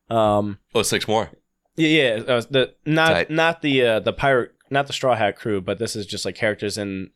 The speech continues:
Speaker 1: in the world of, uh, One Piece.
Speaker 2: Okay.
Speaker 1: Um, but Kobe is gonna be played by Morgan Davies.
Speaker 2: Oh.
Speaker 1: Uh, Buggy is gonna be played by Jeff Ward. Uh, Arlong is gonna be played by McKinley, uh, Beckler, I believe it's how you say his last name.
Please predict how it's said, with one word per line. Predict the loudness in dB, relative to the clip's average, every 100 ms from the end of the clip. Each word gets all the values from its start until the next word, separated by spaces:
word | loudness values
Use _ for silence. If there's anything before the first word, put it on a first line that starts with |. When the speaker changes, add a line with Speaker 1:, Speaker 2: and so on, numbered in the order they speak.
| _
Speaker 1:
in | -4 -2
the | -4
world | -2 -2 0 -2
of, | -4 -6 _ -10
uh, | -8 -4
One | -4 -2
Piece. | -2 -4 -6
Speaker 2:
Okay. | -4 -2 -4 -8 _
Speaker 1:
Um, | 2 4 2 0 -6 -12 -4
but | -2 -2
Kobe | 0 0 0
is | 0
gonna | 0
be | -2
played | -2 0 0 2
by | 2 4 2
Morgan | 0 0 2 0 -2
Davies. | 0 0 0 -4 -8 -14 -16 _ _
Speaker 2:
Oh. | 0
Speaker 1:
Uh, | 0 0 0 -2 _ _
Buggy | -4 0 0 0
is | 0
gonna | 0
be | 0 -2 -4 -4
played | -2 0
by | 2 0
Jeff | 0 -2 -2
Ward. | -4 -2 -2 -4 _ _ _ _ _ _ 0
Uh, | 2 2
Arlong | 2 2 4 2 2
is | 0
gonna | 0
be | -2
played | 0 0 2
by | 2 4 2
McKinley, | -2 -6 -4 -2 0 0 0
uh, | -2 -4 -4 -4 -2
Beckler, | -2 -2 -4 -6 _
I | -4
believe | -2 -4
it's | -6 -8
how | -6 -8 -12 -12
you | -8
say | -4
his | -4
last | -4 -6
name. | -6 -10